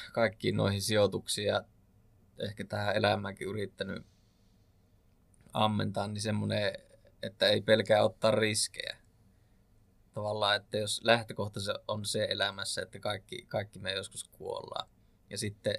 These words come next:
nyt kun ajatellaan, että ollaan vielä kuitenkin tämän verran nuoria tai ei olla mitenkään vanhoja, niin sitten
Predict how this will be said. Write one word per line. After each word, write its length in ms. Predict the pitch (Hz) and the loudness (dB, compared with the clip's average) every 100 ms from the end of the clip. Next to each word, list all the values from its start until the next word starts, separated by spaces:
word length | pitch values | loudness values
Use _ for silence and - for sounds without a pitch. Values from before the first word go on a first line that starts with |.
| - | -6
nyt 160 | 104 | -10
kun 120 | - | -6
ajatellaan, 420 | 101 101 101 98 101 | -4 -4 -4 -4 -4
että 140 | - | -4
ollaan 240 | 101 104 | -6 -6
vielä 160 | 107 104 | -6 -6
kuitenkin 460 | 101 101 95 95 - _ _ _ _ _ _ _ - - - | -8 -12 -10 -12 -14 _ _ _ _ _ _ _ -20 -20 -2
tämän 200 | 107 101 | -2 -2
verran 260 | 98 95 | -8 -6
nuoria 380 | 101 101 98 98 | -4 -2 0 -2
tai 180 | - 98 | 0 0
ei 180 | 101 98 | 0 -2
olla 140 | 101 | -4
mitenkään 500 | 98 98 98 98 98 | -4 -4 -4 -4 0
vanhoja, 400 | 113 113 104 104 | 0 0 0 -2
niin 140 | 104 | -4
sitten 300 | 98 - 104 | -10 -6 -6